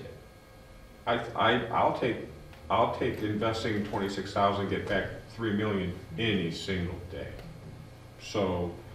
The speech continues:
but that, that, that's what having professional people, Jeff,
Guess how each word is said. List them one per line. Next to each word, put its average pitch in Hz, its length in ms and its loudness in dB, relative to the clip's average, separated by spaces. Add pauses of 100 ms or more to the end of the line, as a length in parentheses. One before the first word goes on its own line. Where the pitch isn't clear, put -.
(120)
but 101 160 2
that, 101 240 4
that, 104 340 4
that's 104 240 4
what - 100 0
having 104 360 2 (160)
professional 95 600 -4 (440)
people, 170 400 -4 (640)
Jeff, - 260 -2